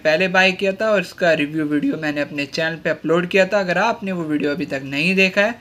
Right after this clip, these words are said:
तो जाके देख सकते हो और लिंक डिस्क्रिप्शन में लगा हुआ है, लिंक डिस्क्रिप्शन में आप जाके देख सकते हो। तो खैर, अब बात करते हैं इसकी कंडीशन कैसी हो चुकी है एक महीने इस्तेमाल करने के बाद।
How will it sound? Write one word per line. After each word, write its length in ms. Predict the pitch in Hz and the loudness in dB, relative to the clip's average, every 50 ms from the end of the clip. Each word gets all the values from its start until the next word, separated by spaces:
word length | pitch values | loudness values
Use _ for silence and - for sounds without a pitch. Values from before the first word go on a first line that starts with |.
| - - - _ - | -16 -20 -20 _ -10
तो 120 | 156 147 143 147 | -10 -8 -8 -4
जाके 420 | - 156 160 165 165 - 196 208 196 170 | 2 2 2 2 2 0 -2 -2 0 0
देख 200 | 160 147 143 - | -2 -2 -2 -2
सकते 300 | - 147 143 - - 165 | -6 -8 -8 -6 -4 -2
हो 220 | 170 175 175 170 - _ _ - - _ _ _ _ | -2 -2 -2 -6 -10 _ _ -20 -20 _ _ _ _
और 120 | - 143 135 | -6 -6 -4
लिंक 360 | 135 143 175 208 226 220 - - - | -2 0 0 0 0 -2 -12 -14 -10
डिस्क्रिप्शन 680 | 160 160 160 160 160 - - - 165 160 - - 170 | -4 -2 -2 -2 -2 -4 -4 -4 -4 -4 -4 -6 -6
में 140 | 175 196 226 208 | -4 -2 -2 -2
लगा 360 | 175 151 - 156 139 147 151 | -2 0 0 0 2 2 2
हुआ 160 | 147 147 143 | 2 2 0
है, 160 | 131 135 135 - - - - | -2 -4 -10 -14 -20 -14 -8
लिंक 220 | 139 156 175 175 175 | -6 -4 -4 -4 -4
डिस्क्रिप्शन 600 | 165 160 156 156 - - 170 156 156 - 175 170 | -4 -6 -6 -6 -6 -6 -6 -6 -6 -6 -8 -6
में 120 | 170 185 202 | -4 -2 -2
आप 180 | 196 190 - - | -2 -4 -4 -2
जाके 260 | 151 147 147 147 190 190 | 0 0 0 0 0 -2
देख 280 | 165 147 139 135 139 139 | -2 0 0 0 0 0
सकते 300 | - 143 127 - 147 143 | -4 -10 -8 -4 -2 -2
हो। 100 | 139 131 131 - _ _ _ _ _ _ _ _ _ _ _ _ _ _ - | -2 -2 -6 -10 _ _ _ _ _ _ _ _ _ _ _ _ _ _ -12
तो 80 | 143 | -12
खैर, 360 | 127 - 160 160 165 175 175 175 - _ _ _ _ _ _ _ _ - | -4 0 4 4 4 4 2 -4 -14 _ _ _ _ _ _ _ _ -18
अब 120 | 139 147 | -6 0
बात 280 | 160 151 165 185 - - | 4 4 4 4 2 0
करते 240 | 202 190 180 - 202 | 0 0 0 0 -2
हैं 80 | 208 208 | 0 -2
इसकी 240 | 185 - - 202 | -2 -2 -6 -6
कंडीशन 480 | 190 190 175 170 170 175 175 208 196 190 | -4 -4 -4 -2 -2 -2 -2 -2 -2 -2
कैसी 300 | 190 190 175 180 180 202 | 0 2 2 2 2 2
हो 160 | 196 190 185 180 | 0 2 0 0
चुकी 320 | - 190 185 - 196 190 | 0 -4 -4 0 2 2
है 100 | 202 214 - - - - | 2 2 0 -4 -2 0
एक 200 | 165 180 180 190 | 2 2 2 0
महीने 340 | 185 175 175 175 180 180 180 | -2 -2 -2 0 0 -2 -2
इस्तेमाल 460 | 170 170 - - 160 156 160 175 185 | -2 -4 -6 -8 -4 0 0 0 0
करने 280 | 180 208 190 190 190 190 | 0 -2 -2 0 0 0
के 100 | 190 196 | 0 0
बाद। 360 | 190 196 196 220 214 - - | 2 2 2 0 0 -4 -14